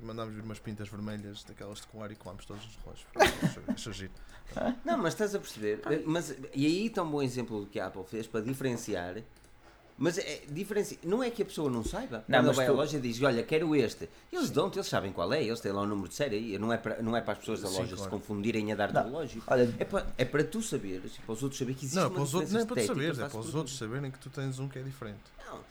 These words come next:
Speaker 1: Ou que o
Speaker 2: Pá,
Speaker 1: modelo é
Speaker 2: é,
Speaker 1: outro.
Speaker 2: é tu teres o orgulho de olhares para o teu pulso e, e saberes que investiste num modelo mais caro.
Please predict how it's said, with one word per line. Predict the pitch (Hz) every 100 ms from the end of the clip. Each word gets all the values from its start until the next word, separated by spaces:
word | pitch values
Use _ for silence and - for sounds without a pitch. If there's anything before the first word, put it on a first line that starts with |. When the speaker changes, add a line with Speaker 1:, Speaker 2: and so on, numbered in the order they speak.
| -
Speaker 1:
Ou | 104
que | 110
o |
Speaker 2:
Pá, |
Speaker 1:
modelo | 107 117 123
é | 127
Speaker 2:
é, |
Speaker 1:
outro. | 110 104
Speaker 2:
é |
tu | 101 139 143
teres | 135 127
o | 113
orgulho | 117 104 113 127 117 110
de | 101 95
olhares | 92 101 110
para | - 110
o |
teu | 113
pulso | 107 110 113 110 117 117 - - - -
e, | - 104 101 95
e |
saberes | 90 101 107 110
que | -
investiste | 98 - 107 101
num | 101 92
modelo | 87 80
mais | 78 69
caro. | -